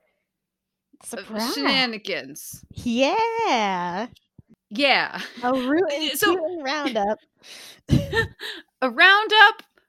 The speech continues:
Speaker 1: of rowdy, rowdy, real rude things we had to s-, complain about.
Speaker 2: <laughs> Yes. 'Cause there's nothing like, there's nothing like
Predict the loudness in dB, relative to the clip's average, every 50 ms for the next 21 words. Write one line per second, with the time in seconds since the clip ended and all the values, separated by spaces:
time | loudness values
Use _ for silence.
0 | _ _ -8 -8 -6 -6 0 4 6 6 6 6 6 4 2 0 0 -2 _ _
1 | _ -18 -8 -2 2 4 4 4 4 4 2 0 0 0 -2 -4 -8 _ _ _
2 | _ _ _ _ _ _ _ _ -16 -14 -14 -12 -10 -4 0 2 2 4 4 4
3 | 2 2 0 -2 -6 -12 _ _ _ _ _ -14 -6 -4 -2 0 0 0 0 -2
4 | -2 -4 -4 -8 -10 _ _ _ _ _ _ _ _ -2 -2 0 0 -2 -4 -8
5 | -12 -14 -14 -12 -12 -12 -10 -8 -6 -6 -6 -6 -10 -12 -14 -14 -16 -20 -20 -18
6 | -12 -8 -6 -6 -6 -6 -10 -12 -12 -14 -14 -14 -18 _ -20 -20 _ _ -12 -12
7 | -12 _ _ _ _ -20 -20 -20 -16 -14 -12 -10 -8 -6 -4 -2 2 4 4 6
8 | 6 4 4 2 2 0 0 0 0 -2 -2 -4 -8 -10 -12 _ _ _ _ _
9 | _ -2 2 2 4 4 2 2 0 0 2 2 2 0 -2 -2 -2 0 0 0
10 | 0 0 0 0 0 0 -2 -2 -2 -2 -2 -2 -4 -6 -6 -8 -8 -4 -4 -2
11 | -2 -4 -6